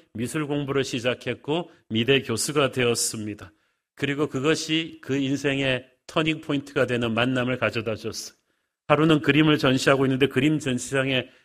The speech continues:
그림을 보러 온 중화 미국 신사가 그림은 안 보고 김유미만 계속 보고 또 보고, 어, 그래서 마음이 있었던 거죠. 김유미는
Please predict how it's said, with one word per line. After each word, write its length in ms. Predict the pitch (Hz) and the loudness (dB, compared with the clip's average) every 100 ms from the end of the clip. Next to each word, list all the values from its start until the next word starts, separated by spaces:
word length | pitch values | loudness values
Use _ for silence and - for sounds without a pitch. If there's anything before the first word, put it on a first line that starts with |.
| _ | _
그림을 360 | 139 147 156 156 | 2 4 4 4
보러 220 | 143 143 | 6 6
온 180 | 139 - | 4 0
중화 460 | - 120 139 156 | -4 0 4 6
미국 300 | 127 147 156 | 4 0 -2
신사가 600 | - 143 127 131 135 120 - _ _ _ _ _ | -2 -2 0 0 0 -2 -10 _ _ _ _ _
그림은 420 | - 127 156 165 | 2 4 6 4
안 180 | 143 139 | 4 2
보고 220 | 139 151 | 0 -2
김유미만 640 | 147 131 151 185 175 185 | -2 0 0 2 2 2
계속 1300 | - - - - - - - - 120 - - 170 - - 147 - - - _ _ - | -2 -10 -10 -8 -8 -6 -6 -4 -4 -4 4 4 4 -2 -12 -14 -16 -20 _ _ 4
보고 580 | 127 110 110 98 104 120 | 6 8 10 10 8 6
또 160 | - 151 | 8 8
보고, 340 | 143 147 151 - - - _ _ _ _ _ _ | 10 8 8 4 0 -10 _ _ _ _ _ _
어, 320 | 117 110 110 101 _ _ _ 78 - _ | -8 -6 -6 -8 _ _ _ -20 -20 _
그래서 720 | - 113 110 131 147 170 - _ - | -6 -4 -2 0 2 0 -6 _ -8
마음이 320 | 98 104 113 | -2 -2 -2
있었던 480 | 104 110 90 104 95 | -4 -4 -6 -6 -8
거죠. 360 | 95 90 - - _ _ _ _ _ - | -10 -12 -14 -18 _ _ _ _ _ -4
김유미는 800 | 139 156 175 165 180 208 - | 2 4 6 6 6 2 -4